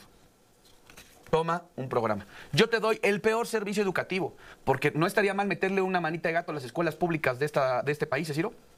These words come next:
"Oye, yo no te doy seguridad, porque entonces, pues, ¿para qué, para qué te doy seguridad si te estoy dando un apoyo?". Ahí están,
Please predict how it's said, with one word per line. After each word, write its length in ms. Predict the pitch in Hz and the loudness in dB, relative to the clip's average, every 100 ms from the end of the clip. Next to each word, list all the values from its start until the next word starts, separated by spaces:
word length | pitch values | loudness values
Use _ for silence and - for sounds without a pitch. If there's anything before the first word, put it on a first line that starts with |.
| _ _ _ _ _ - - - - | _ _ _ _ _ -20 -20 -20 -4
"Oye, 360 | - 190 208 - - | 0 2 0 -4 -8
yo 200 | 143 226 | -2 -2
no 140 | 254 | 0
te 140 | - 214 | 0 2
doy 120 | 247 | 2
seguridad, 540 | - 196 196 190 254 - - - - _ _ _ _ _ - - | -2 -2 -2 0 -2 -6 -20 -20 -20 _ _ _ _ _ -14 0
porque 220 | 131 139 | 0 2
entonces, 480 | 147 180 170 185 - - - - _ _ - | 0 0 2 0 -4 -18 -20 -20 _ _ -2
pues, 240 | 110 - - - - | -2 -2 -12 -10 -2
¿para 200 | 110 110 | -2 0
qué, 120 | 151 | -2
para 280 | - 143 120 | -2 -2 0
qué 100 | 151 | 0
te 120 | 139 | 0
doy 80 | 147 | 0
seguridad 260 | 139 135 | 0 0
si 100 | 147 | -2
te 60 | 139 | -4
estoy 160 | 104 123 | 0 2
dando 160 | 127 | 2
un 80 | 127 | -2
apoyo?". 300 | 120 226 226 - - - - - - - - _ _ - | -2 -2 -4 -12 -16 -18 -20 -20 -20 -20 -20 _ _ 0
Ahí 140 | 180 | 0
están, 480 | 254 - 294 247 | -2 0 2 0